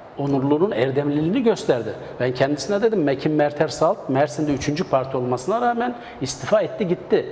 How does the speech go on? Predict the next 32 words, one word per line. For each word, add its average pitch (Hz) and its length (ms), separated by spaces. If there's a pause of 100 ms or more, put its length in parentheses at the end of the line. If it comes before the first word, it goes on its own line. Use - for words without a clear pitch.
(300)
Çünkü 131 260
yerine 151 360
yenileri 170 480
gelsin, 160 400 (440)
partisini 151 500
düzeltsin 165 440
diye. 117 180 (1000)
Cumhuriyet 151 380
Halk 208 200
Partisi'nde 165 680 (420)
bu 185 100
memnuniyetsizliği 156 920
belli 160 220
eden, 165 200
küçük - 300
harflerle 165 380
düşünen 175 340 (300)
on 143 220
binlerce 226 360
insan 147 320
var, 107 200
partili 190 400
var. 151 140 (380)
Ama 175 260 (420)
her 202 300
ne 160 80
hikmetse 143 500
hiç - 180
kimse 147 280
çıkıp 151 340
da 156 100
bunu 170 240